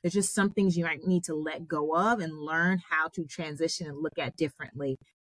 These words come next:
in your life after sports. Like, I talk about it on social media. I talk about different ath-, athlete identities that we can release in life after sports. Like, it takes us some time, but it's like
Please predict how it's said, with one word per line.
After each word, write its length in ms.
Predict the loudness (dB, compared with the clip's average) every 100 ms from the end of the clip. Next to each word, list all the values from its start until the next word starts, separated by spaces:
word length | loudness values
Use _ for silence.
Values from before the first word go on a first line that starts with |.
| -2
in 180 | 0
your 140 | 2 2
life 260 | 2 0 0
after 280 | -2 -2 -6
sports. 440 | -8 -8 -12 -6
Like, 140 | -2 -2
I 60 |
talk 280 | 0 2 2
about 240 | 4 4
it 60 | 2
on 120 | -2
social 400 | -4 -6 -6 -8
media. 760 | -2 0 0 2 2 2 0 -4 _ _ _ -8
I 40 |
talk 160 | 0 0
about 200 | 2 0
different 260 | -2 -4 0
ath-, 200 | 0 0 _ 2
athlete 420 | 4 4 4 4
identities 720 | 4 0 -2 0 0 -2 -2
that 180 | -4 -2
we 120 | -4
can 280 | -4 -4 -4
release 540 | -4 -8 -6 -4 -2 -2
in 160 | -4
life 220 | -10 -10 -2
after 240 | -2 -2
sports. 480 | -8 -6 -2 0 0
Like, 120 | -4
it 80 | -2
takes 200 | 0 0
us 120 | 0
some 200 | 2 2
time, 340 | 2 0 0 0
but 80 |
it's 100 | -2
like 140 | -2